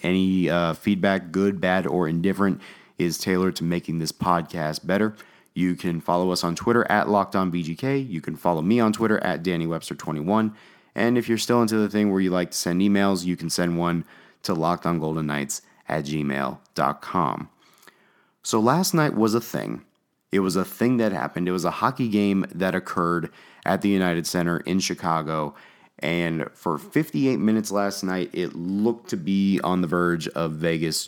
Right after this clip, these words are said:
dropping the tail end of this road trip and going back home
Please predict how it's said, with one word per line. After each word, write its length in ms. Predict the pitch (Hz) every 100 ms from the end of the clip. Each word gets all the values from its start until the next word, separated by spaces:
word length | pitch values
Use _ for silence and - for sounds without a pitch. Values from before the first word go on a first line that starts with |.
| -
dropping 720 | - 87 82 - 82 82 80 - - - _ -
the 320 | 87 82 80
tail 360 | 78 101 95 95
end 140 | 90
of 120 | 87 80
this 220 | 82 -
road 240 | 87 78
trip 380 | - 80 - -
and 320 | 76 80 76
going 320 | 76 90 87 80
back 280 | 85 82
home 500 | - 82 82 78 78